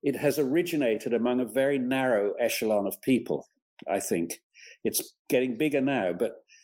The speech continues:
the people organizing these things seems to be, in general, are very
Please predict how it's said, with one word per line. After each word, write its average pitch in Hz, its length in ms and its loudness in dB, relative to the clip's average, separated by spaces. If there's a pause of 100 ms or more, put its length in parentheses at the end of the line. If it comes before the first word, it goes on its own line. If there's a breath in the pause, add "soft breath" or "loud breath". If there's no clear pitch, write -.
(600 loud breath)
the 151 80 -2
people 170 300 -2
organizing 123 680 0
these 101 260 0
things 98 460 0 (200)
seems 143 320 2
to - 80 -6
be, 127 120 2
in 117 100 -2
general, 147 440 2
are 117 180 -4
very 143 400 0